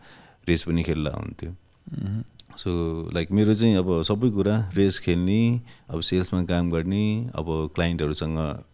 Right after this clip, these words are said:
Speaker 1: डिल गर्ने, डिल गरेर त्यो ट्रिपहरू सेल गर्ने, प्लस मेकानिक गर्ने। So, like, अ, ओभरअलमा भनौँ न, साइकलमा भएको जति कुराहरू सबै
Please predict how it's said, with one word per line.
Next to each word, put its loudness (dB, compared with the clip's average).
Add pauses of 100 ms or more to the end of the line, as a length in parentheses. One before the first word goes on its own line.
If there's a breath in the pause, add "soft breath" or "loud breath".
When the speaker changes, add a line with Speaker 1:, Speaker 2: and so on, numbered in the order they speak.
(100)
Speaker 1:
डिल -2
गर्ने, 0
डिल -2
गरेर -4
त्यो -6
ट्रिपहरू -4 (200)
सेल -6
गर्ने, -6
प्लस -8
मेकानिक -2
गर्ने। -6
So, -10
like, -8 (540 loud breath)
अ, -8
ओभरअलमा 0
भनौँ -6
न, -6 (180)
साइकलमा 0
भएको -4
जति -2
कुराहरू -4
सबै -6